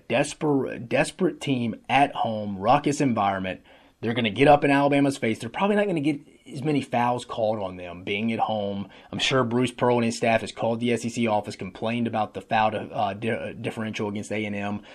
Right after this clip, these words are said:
Don't, don't, we're all humans here. The refs get a bad rap at time in college basketball.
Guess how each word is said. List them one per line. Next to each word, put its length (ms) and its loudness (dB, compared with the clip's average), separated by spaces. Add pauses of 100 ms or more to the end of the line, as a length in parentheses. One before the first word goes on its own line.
(220)
Don't, 220 2 (120)
don't, 240 4
we're 120 10
all 140 12
humans 380 8
here. 340 -8
The 120 -6
refs 300 8
get 120 4
a 40 4
bad 280 10
rap 440 6
at 140 -6
time 220 4
in 80 -2
college 280 4
basketball. 540 2